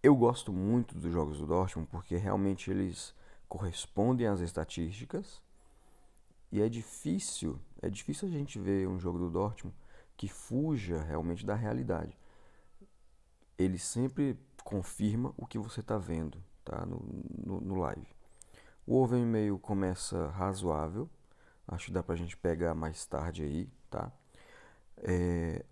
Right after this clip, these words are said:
vou ficar de olho nesses três mercados, tá? O over um e meio, se o jogo tiver lá e cá. Acredito que o jogo é pra isso. O back é o Dortmund. O Dortmund tem tudo pra iniciar bem essa partida e até marcar primeiro.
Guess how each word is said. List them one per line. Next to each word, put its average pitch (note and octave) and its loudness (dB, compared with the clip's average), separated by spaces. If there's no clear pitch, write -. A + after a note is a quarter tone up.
vou A2+ 2
ficar D3 4
de C3+ 4
olho C#3 8
nesses C#3+ 0
três B2+ 6
mercados, C3 0
tá? - 0
O F#2+ 2
over G2 6
um G2+ 4
e F#2+ 2
meio, F2+ 2
se - -12
o - -8
jogo F2+ -4
tiver D#2+ -4
lá D#2 -2
e C#2+ -6
cá. D#2+ -8
Acredito D#2 -6
que - -6
o F2 -2
jogo E2+ -2
é F#2 2
pra - -2
isso. F2+ -6
O G#2 4
back F#2+ 2
é - 2
o F2+ 4
Dortmund. F#2 0
O E2+ -6
Dortmund F2 0
tem F2 -4
tudo G2 -6
pra F#2+ -2
iniciar F2+ -4
bem E2 -4
essa F2 -6
partida E2+ -8
e E2+ 0
até E2+ -2
marcar E2+ -2
primeiro. D#2+ -4